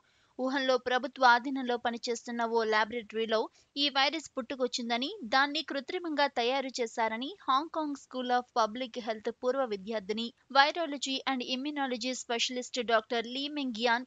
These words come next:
ఇదివరకే వెల్లడించారు. తాజాగా ఈ పాపంలో ప్రపంచ ఆరోగ్య సంస్థ భాగం కూడా ఉందని తేల్చి చెప్పారు. చైనా చేసిన తప్పులను డబ్ల్యూహెచ్ఓ కప్పిపుచ్చే ప్రయత్నం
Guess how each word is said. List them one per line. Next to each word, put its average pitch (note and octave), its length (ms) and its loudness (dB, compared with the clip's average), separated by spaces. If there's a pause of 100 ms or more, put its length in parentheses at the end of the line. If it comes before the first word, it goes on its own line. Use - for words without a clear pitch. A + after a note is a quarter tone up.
ఇదివరకే B3 440 -4
వెల్లడించారు. G3+ 680 -2 (340)
తాజాగా A#3 460 4
ఈ B3+ 220 -4
పాపంలో B3+ 600 2
ప్రపంచ D4 500 -2
ఆరోగ్య C4 420 0
సంస్థ B3+ 420 -4
భాగం A3 420 4
కూడా B3 260 4
ఉందని A#3 380 0
తేల్చి A3+ 480 -4
చెప్పారు. G3 360 -2 (360)
చైనా E4+ 300 0
చేసిన C#4+ 420 0
తప్పులను B3+ 580 2
డబ్ల్యూహెచ్ఓ C4+ 800 0
కప్పిపుచ్చే B3 640 -2
ప్రయత్నం A#3 480 -2